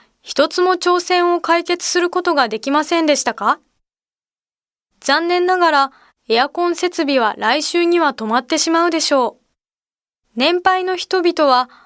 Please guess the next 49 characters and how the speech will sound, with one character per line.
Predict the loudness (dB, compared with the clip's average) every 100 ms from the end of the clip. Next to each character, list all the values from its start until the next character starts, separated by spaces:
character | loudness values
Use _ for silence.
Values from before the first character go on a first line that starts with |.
| _ -2
暑 | -2 -2
さ | -4 -2
で | -2
倒 | -2 -2 0
れ、 | 0 -2 _ _ _ _ -2
悪 | 0 2 2
い |
ニ | 2 2
ュ |
ー | 0
ス | -2
が | -2 -2
広 | -2 -2
が | -2
っ | 0
て | 0 0
い |
く | 2
で | 0 0
し | 0
ょ | -2 -4
う。 | _ _ _ _ _ _ _ _ _ _ _ _ _ _ _ -4
あ | 0
な | 0
た | 2 2
は | 2 0 _ _
カ | -2 0
フ | 0
ェ |
の | 0
女 | -2 -2
性 | -2 0
を | -2 -4
ひ | -2
ど | -2 0
く | -2
失 | -2 -4 -2
望 | 0 0
さ | 0 -2
せ | -2
て | -2
し | 0
ま | 0 0
い |
ま | 0
し | -2
た。 | -2 -4 -6 _ _ _ _ -6
何 | -2 0 2
が | 2 2